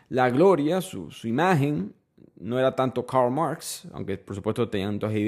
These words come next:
esta ideología marxista, era el Che Guevara, un hombre que en verdad fue y peleó por sus ideas. Por lo tanto, en las fechas que se celebraban la muerte del Che Guevara, que había sido asesinado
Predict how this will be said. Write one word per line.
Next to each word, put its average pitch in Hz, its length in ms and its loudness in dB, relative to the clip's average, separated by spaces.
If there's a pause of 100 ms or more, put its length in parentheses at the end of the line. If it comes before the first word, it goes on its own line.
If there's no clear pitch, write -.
(180)
esta - 380 -8
ideología 104 340 -2
marxista, 107 540 -6 (800)
era 127 200 4
el 117 320 0
Che 113 160 2
Guevara, 104 440 -2 (280)
un 117 140 -2
hombre 120 340 6
que 123 80 4
en 110 60 4
verdad 101 280 2
fue 98 420 -2
y 110 100 -8
peleó 98 420 2 (280)
por 98 160 -4
sus 95 160 -6
ideas. 95 360 -2 (960)
Por 139 160 2
lo 135 100 2
tanto, 185 240 2
en 175 80 2
las 143 140 0
fechas 190 340 0
que 180 140 -4
se 151 100 -8
celebraban 143 540 0
la 135 80 2
muerte 135 380 0
del 120 180 0
Che 113 140 -2
Guevara, 107 380 -2
que 113 60 -6
había 104 140 -2
sido 117 200 0
asesinado 113 760 -2